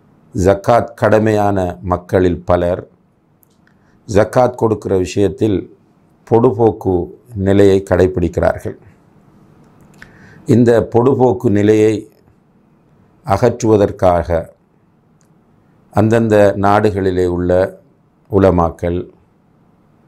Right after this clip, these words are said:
சமூக ஆர்வலர்கள் இதை எப்படி நடைமுறைப்படுத்தலாம் என்று யோசித்ததன் விளைவுதான் அந்தந்த நாடுகளிலே ஜக்காத் நிதியம்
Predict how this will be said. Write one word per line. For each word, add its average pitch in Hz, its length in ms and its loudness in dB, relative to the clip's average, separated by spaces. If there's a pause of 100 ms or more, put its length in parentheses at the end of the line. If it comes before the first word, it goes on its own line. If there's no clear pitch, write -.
(140)
சமூக 101 720 -2
ஆர்வலர்கள் 90 840 -2 (1080)
இதை 107 380 4
எப்படி 113 440 2
நடைமுறைப்படுத்தலாம் 98 1200 0 (380)
என்று 90 560 -2
யோசித்ததன் 90 880 0 (160)
விளைவுதான் 90 720 0 (920)
அந்தந்த 110 380 0
நாடுகளிலே 104 840 -2 (640)
ஜக்காத் 110 560 -2
நிதியம் 92 520 -4